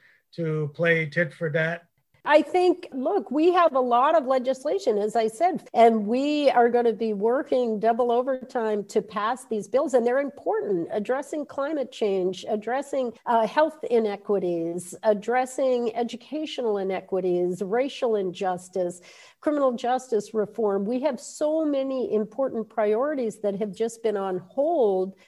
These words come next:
Speaker 2: You know, why not just bring it to the floor of the Senate and see if it passes up or down? That's what the process is all about.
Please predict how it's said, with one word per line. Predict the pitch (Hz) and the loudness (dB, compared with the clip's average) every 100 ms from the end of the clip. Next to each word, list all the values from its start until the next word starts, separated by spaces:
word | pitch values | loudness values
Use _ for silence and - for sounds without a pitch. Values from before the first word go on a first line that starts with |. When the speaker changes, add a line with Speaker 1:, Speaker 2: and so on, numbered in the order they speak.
| _ _ - | _ _ 2
Speaker 2:
You | 370 | 6
know, | 339 254 - | 8 6 2
why | 208 285 | 2 6
not | 415 453 | 6 4
just | - 381 - | 2 -2 2
bring | 254 359 | 4 4
it | 403 392 | 4 2
to | |
the | 370 349 | 0 0
floor | 339 359 | 2 2
of | 359 | 2
the | 330 | 0
Senate | - 381 403 285 | 0 0 2 2
and | 277 269 | 0 -2
see | - 311 339 | -4 0 0
if | 330 | 0
it | 349 - | -4 0
passes | 302 415 - 202 170 165 - | 0 0 -2 -2 -2 -6 0
up | 247 320 | 0 2
or | 294 | 2
down? | 226 269 392 330 185 | 2 2 0 0 0
That's | 208 254 - | 0 -2 -6
what | 320 | -6
the | 285 | -6
process | - 277 285 302 277 | -4 -4 -4 -6 -6
is | 285 247 | -6 -2
all | 247 254 | 0 0
about. | 247 - 311 392 - | 0 0 0 -2 -4